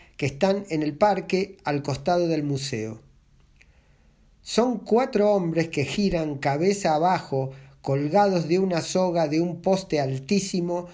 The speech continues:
mientras uno, en la tierra,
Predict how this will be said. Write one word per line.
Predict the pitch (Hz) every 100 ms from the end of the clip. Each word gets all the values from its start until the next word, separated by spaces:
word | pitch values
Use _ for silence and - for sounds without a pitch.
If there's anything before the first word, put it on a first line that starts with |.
| - _
mientras | 147 156 151 147 151 139 -
uno, | 220 220 147 120 - - - - _
en | 143 139
la | 131 135
tierra, | 220 196 147 151 160